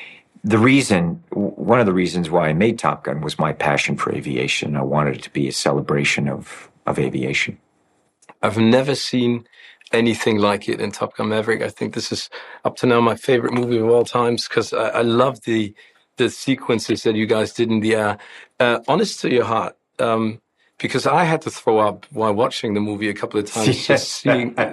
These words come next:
Speaker 2: seeing you in the jet. How difficult was it for you? I mean, are there, is there gonna be, like, an extended version called Top Gun Maverick Extreme where we can see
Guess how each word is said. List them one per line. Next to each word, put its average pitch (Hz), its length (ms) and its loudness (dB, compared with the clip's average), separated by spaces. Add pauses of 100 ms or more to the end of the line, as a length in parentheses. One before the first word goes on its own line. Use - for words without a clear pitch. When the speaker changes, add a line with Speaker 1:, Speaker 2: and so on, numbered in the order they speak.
(140)
Speaker 2:
seeing 131 260 0
you 120 80 4
in 117 120 2
the 113 80 2
jet. 120 440 0 (440)
How - 280 0
difficult - 600 -2
was 113 140 0
it 113 100 -2
for - 180 -4
you? 117 260 0
I 117 100 0
mean, 120 380 0 (220)
are 135 140 4
there, 135 260 4 (220)
is 147 180 -6
there 220 120 0
gonna 156 180 0
be, 127 180 0
like, 117 200 -2
an 113 80 0
extended 120 460 0
version 117 340 0
called 110 240 -2
Top 120 200 -4
Gun 113 160 -2
Maverick 113 360 0
Extreme 120 500 0
where 117 100 4
we 110 140 -2
can 117 140 -6
see 120 460 0